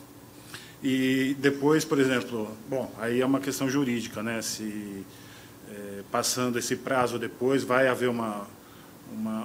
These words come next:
uma questão jurídica, vai valer a partir daquela data exatamente, é uma transição que a pessoa não vai poder, é,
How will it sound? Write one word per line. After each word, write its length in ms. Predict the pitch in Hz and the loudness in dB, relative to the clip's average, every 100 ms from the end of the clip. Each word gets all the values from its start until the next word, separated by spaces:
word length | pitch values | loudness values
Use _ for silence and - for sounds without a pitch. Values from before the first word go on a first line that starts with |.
| 110 | -6
uma 220 | 117 110 | -4 -4
questão 360 | 110 110 - 110 | -4 -6 -6 -6
jurídica, 840 | 110 110 135 131 113 - 110 104 | -6 0 0 0 -2 -4 -4 -2
vai 160 | 101 113 | -2 0
valer 240 | 117 113 | 0 2
a 80 | 123 | 2
partir 320 | 120 117 131 | 2 0 2
daquela 400 | 120 107 135 123 | 0 2 4 4
data 420 | 110 117 139 139 | 2 2 2 0
exatamente, 640 | 113 107 110 110 120 147 139 | -2 -2 -4 -2 -2 0 0
é 40 | |
uma 180 | 127 123 | 2 2
transição 760 | 135 139 123 113 - 151 170 - - - - - - | 4 4 2 0 0 0 -2 -6 -16 -18 -18 -18 -6
que 680 | 127 120 120 113 113 110 104 | -2 0 2 0 0 0 -2
a 60 | 98 | -4
pessoa 320 | - 113 123 | -4 -2 0
não 140 | 123 | 0
vai 120 | 117 120 | 2 2
poder, 1120 | 127 110 117 120 117 110 104 101 98 95 92 92 - 98 - - - 113 | 2 -2 0 0 -2 -2 -4 -6 -6 -8 -10 -14 -18 -20 -20 -20 -18 -14
é, 400 | 104 104 101 | -12 -10 -10